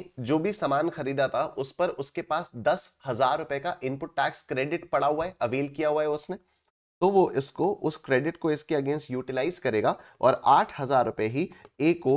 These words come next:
सरकार को पे करना होगा। यस, कॉम्पोजिशन स्कीम में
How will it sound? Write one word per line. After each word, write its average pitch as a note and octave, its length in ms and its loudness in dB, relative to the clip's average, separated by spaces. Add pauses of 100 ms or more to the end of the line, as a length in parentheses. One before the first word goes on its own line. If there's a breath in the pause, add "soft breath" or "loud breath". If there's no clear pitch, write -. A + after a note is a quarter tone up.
(140)
सरकार C3+ 420 0
को C#3+ 100 -10
पे D#3 160 -6
करना D3+ 240 -4
होगा। D3 240 -4 (240)
यस, E3 180 -2 (760)
कॉम्पोजिशन D3 640 0
स्कीम C#3 340 -6
में A2 340 -2